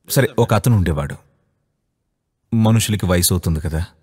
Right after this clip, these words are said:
ఉమ్? మెల్లగా. అతనికి ఇద్దరు కొడుకులుండేవారు.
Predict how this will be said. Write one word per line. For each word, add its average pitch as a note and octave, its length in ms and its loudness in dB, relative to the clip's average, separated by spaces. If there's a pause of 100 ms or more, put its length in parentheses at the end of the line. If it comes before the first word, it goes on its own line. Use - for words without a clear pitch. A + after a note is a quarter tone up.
(880)
ఉమ్? G#2+ 140 -2 (1900)
మెల్లగా. F#2 460 0 (3250)
అతనికి A#2 400 0
ఇద్దరు G2+ 420 2
కొడుకులుండేవారు. G2 720 -2